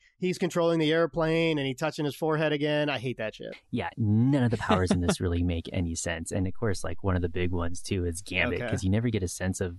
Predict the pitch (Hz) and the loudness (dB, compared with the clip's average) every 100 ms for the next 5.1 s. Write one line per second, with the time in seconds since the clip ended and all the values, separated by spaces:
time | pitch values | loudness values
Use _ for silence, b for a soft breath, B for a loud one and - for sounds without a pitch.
0 | - 95 92 101 87 87 - - 98 92 | -6 -6 -2 -2 -2 -4 -6 -6 -4 -4
1 | 87 - - - 101 127 147 - 98 87 | -4 -4 -2 -2 0 -2 -4 -6 -4 -2
2 | 90 92 87 - 101 87 90 90 95 85 | -2 -2 -2 -4 -2 0 0 0 0 2
3 | 90 87 - 92 90 - 90 90 87 - | 2 2 0 -2 -2 -2 0 0 0 -2
4 | 90 90 90 92 87 87 87 85 - 92 | -2 0 0 0 -2 -2 -4 -4 -4 -2